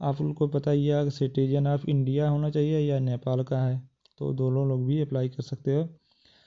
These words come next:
और फिर या पाकिस्तान से माइग्रेट होकर इसमें अपने आ जा गए, पर पाकिस्तान, श्रीलंका, भू-, भूटान, बर्मा, जैसे बहुत लोग आ गए होंगे ना, जब पार्टीशन हुआ था हमारा, बंटवारा हुआ था,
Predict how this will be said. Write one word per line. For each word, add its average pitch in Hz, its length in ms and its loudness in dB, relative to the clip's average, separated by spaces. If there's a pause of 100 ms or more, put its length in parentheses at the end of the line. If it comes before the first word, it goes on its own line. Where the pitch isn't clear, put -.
(260)
और 143 240 2
फिर 151 360 0 (1120)
या 143 200 4
पाकिस्तान 139 500 0
से 135 100 0
माइग्रेट 131 360 2
होकर 131 240 0
इसमें 131 300 0
अपने 131 240 -2
आ 120 140 -2
जा 123 140 -2
गए, 127 160 -2
पर 131 260 -4
पाकिस्तान, 127 380 0
श्रीलंका, 127 460 -2
भू-, 131 200 -4
भूटान, 127 520 -2
बर्मा, 123 460 -4
जैसे 147 560 -4
बहुत 139 460 -2
लोग 131 320 -2
आ 123 120 -2
गए 127 180 -2
होंगे 127 260 -2
ना, 180 140 -2 (640)
जब 139 120 -8
पार्टीशन 131 520 0
हुआ 123 220 0
था 123 200 -2
हमारा, 123 280 -4
बंटवारा 123 400 0
हुआ 120 200 -2
था, 123 280 -10